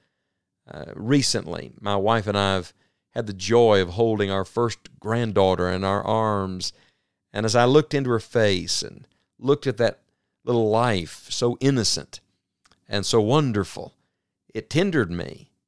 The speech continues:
It made me think about my own life and what really matters. We've also been to funeral homes recently, to cemeteries, to bury those that we love with all of our hearts. And do you know what happens there? The same thing. Sometimes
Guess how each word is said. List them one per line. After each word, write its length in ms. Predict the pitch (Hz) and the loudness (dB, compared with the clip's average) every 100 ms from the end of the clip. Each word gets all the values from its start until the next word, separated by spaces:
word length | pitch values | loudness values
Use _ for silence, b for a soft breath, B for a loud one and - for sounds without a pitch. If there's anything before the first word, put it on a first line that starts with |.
| _ | _
It 120 | _ | _
made 220 | 143 147 | -2 0
me 80 | 139 | 0
think 300 | 135 170 156 | 0 -2 0
about 200 | 143 139 | 0 2
my 100 | 135 | 2
own 260 | 135 156 190 | 2 2 0
life 380 | 117 85 71 98 | -2 -4 -8 -8
and 100 | 95 | -4
what 160 | 123 | -2
really 180 | 120 131 | 0 0
matters. 640 | 113 117 165 131 - - - _ _ _ _ _ | 0 -2 -4 -10 -12 -12 -14 _ _ _ _ _
We've 140 | 98 | 2
also 360 | 113 127 - 110 | 6 6 4 0
been 240 | 101 117 107 | 0 -2 -2
to 80 | |
funeral 360 | 98 139 151 107 | -6 -6 -4 -4
homes 300 | 90 90 90 | -4 -4 -6
recently, 560 | 101 101 - - - - | -6 -4 -6 -10 -18 -12
to 80 | 101 | -4
cemeteries, 760 | - 139 143 98 90 - - - _ _ _ _ - | -2 0 0 -2 -2 -6 -14 -16 _ _ _ _ -10
to 60 | |
bury 280 | 98 120 117 | 2 4 6
those 320 | 123 123 98 | 4 4 0
that 120 | 104 | -8
we 280 | 104 110 98 _ _ _ _ | -6 -6 -6 _ _ _ _
love 560 | 113 135 131 98 95 90 | 2 6 6 4 0 -4
with 120 | 98 | 4
all 240 | 120 131 | 4 4
of 60 | 101 | 4
our 140 | 95 | 2
hearts. 640 | 90 131 156 113 - - - _ _ _ _ - | 2 2 2 -2 -4 -10 -10 _ _ _ _ -8
And 180 | 90 | -4
do 80 | 117 | 0
you 60 | 123 | 4
know 80 | 143 | 4
what 120 | 139 | 6
happens 340 | 156 160 147 | 4 0 -2
there? 280 | 143 156 175 | 2 2 0
The 80 | - | -6
same 280 | - 98 117 | -4 -2 -4
thing. 420 | 104 139 196 - _ _ _ _ _ _ _ - | -4 -6 -6 -12 _ _ _ _ _ _ _ -4
Sometimes 520 | 156 202 175 143 | 0 2 2 0